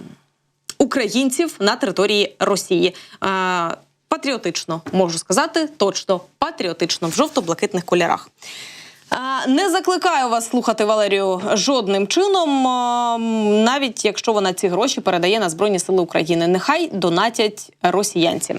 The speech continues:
А ми з вами продовжуємо чекати наступного обзору пропаганди. Традиційно закликаю вас поставити вподобайку цьому відео, написати коментар і дочекатися наступного випуску.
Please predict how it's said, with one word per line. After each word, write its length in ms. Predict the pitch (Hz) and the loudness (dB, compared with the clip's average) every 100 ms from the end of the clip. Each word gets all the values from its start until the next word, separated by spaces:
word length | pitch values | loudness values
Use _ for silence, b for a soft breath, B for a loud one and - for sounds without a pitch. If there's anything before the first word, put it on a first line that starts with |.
| - | -2
А 180 | 302 | -2
ми 260 | 359 415 427 | 0 0 2
з 40 | |
вами 460 | 359 359 349 339 330 247 | 2 2 0 0 0 0
продовжуємо 1120 | 214 254 294 254 262 247 233 226 226 220 202 B B B | 0 0 0 0 0 0 0 0 2 2 0 B B B
чекати 480 | - 214 240 233 220 | -4 -2 -2 -2 -2
наступного 720 | 208 202 233 196 185 185 175 180 | -2 -4 -4 -2 0 2 2 0
обзору 340 | 170 214 202 | 0 0 0
пропаганди. 580 | 175 170 175 170 170 160 - | -2 -2 0 0 -2 -6 -4
Традиційно 480 | 262 254 254 311 233 | -4 -2 0 0 0
закликаю 480 | 208 202 220 196 | -2 -2 -2 0
вас 220 | 190 208 202 | -2 -2 -4
поставити 480 | - 196 196 175 | -4 0 0 0
вподобайку 480 | 180 190 180 170 185 | -2 0 0 0 -2
цьому 200 | 185 247 | -2 0
відео, 280 | 302 302 269 | 2 2 0
написати 340 | 202 - 190 | -2 -2 -2
коментар 540 | 190 220 226 285 294 - | 0 0 2 2 0 -2
і 200 | 240 269 | 0 0
дочекатися 1000 | 196 254 247 247 226 247 247 254 233 196 | 2 0 0 -2 0 0 -2 -2 -4 -2
наступного 520 | 180 - 214 196 180 | -2 -2 -2 0 2
випуску. 440 | 170 175 - - | 0 0 -6 -12